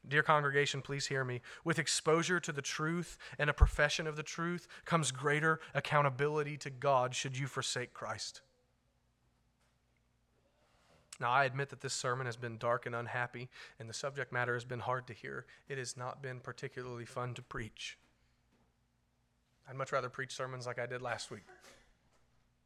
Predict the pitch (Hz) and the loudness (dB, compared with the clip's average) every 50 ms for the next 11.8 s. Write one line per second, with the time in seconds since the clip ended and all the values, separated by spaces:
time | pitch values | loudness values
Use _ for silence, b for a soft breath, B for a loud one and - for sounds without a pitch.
0 | _ _ _ _ _ _ _ _ _ _ _ _ _ _ _ _ _ _ _ _ | _ _ _ _ _ _ _ _ _ _ _ _ _ _ _ _ _ _ _ _
1 | _ _ _ _ _ _ _ _ _ _ - - 120 120 127 131 135 135 135 127 | _ _ _ _ _ _ _ _ _ _ -10 -6 0 2 4 4 4 4 2 0
2 | - 139 127 127 120 120 117 135 123 - - - - 123 113 113 110 101 - - | -2 -6 -6 -6 -6 -6 -4 -4 -4 -4 -4 -4 -2 -2 -2 -2 -4 -8 -6 -6
3 | 139 120 - 127 113 - - 98 120 113 110 - - 127 - - 123 110 120 120 | -6 -6 -6 -8 -8 -6 -6 -8 -8 -10 -10 -6 -6 -6 -4 -6 -10 -8 -8 -8
4 | 117 113 127 123 - 123 107 - - 127 117 113 117 110 - 117 120 113 117 113 | -6 -4 -6 -6 -6 -8 -12 -6 -4 -4 -4 -4 -6 -10 -8 -8 -6 -4 -2 -2
5 | 117 - - 143 131 110 117 123 123 117 113 117 110 110 107 104 - 120 - _ | -4 -2 -4 -6 -6 -4 -6 -8 -8 -8 -8 -8 -8 -8 -10 -10 -12 -12 -12 _
6 | - 95 - _ _ _ _ _ _ _ _ _ _ _ _ _ _ _ _ _ | -14 -18 -18 _ _ _ _ _ _ _ _ _ _ _ _ _ _ _ _ _
7 | _ _ _ _ _ _ _ _ _ _ _ _ 143 - - 151 143 131 120 - | _ _ _ _ _ _ _ _ _ _ _ _ -20 -8 -2 0 0 0 0 0
8 | - 135 131 117 131 135 139 135 135 135 123 - - - - 147 - - 143 117 | 0 0 0 2 2 0 0 0 -2 -2 -2 -4 -4 -2 -4 -6 -6 -6 -8 -6
9 | 135 143 151 151 139 139 135 135 139 131 117 110 - - 139 135 123 123 123 135 | -6 -4 -4 -4 -2 -2 -2 -2 -2 -4 -6 -6 -8 -10 -10 -10 -8 -6 -6 -6
10 | 139 131 135 123 120 117 120 120 131 135 135 131 123 123 120 117 120 120 120 127 | -6 -8 -8 -10 -8 -8 -6 -4 -4 -4 -4 -4 -4 -4 -4 -4 -4 -6 -6 -6
11 | 117 - 135 123 117 120 123 - 117 117 110 110 113 117 131 120 | -8 -8 -6 -6 -6 -8 -8 -10 -12 -10 -8 -6 -6 -6 -8 -12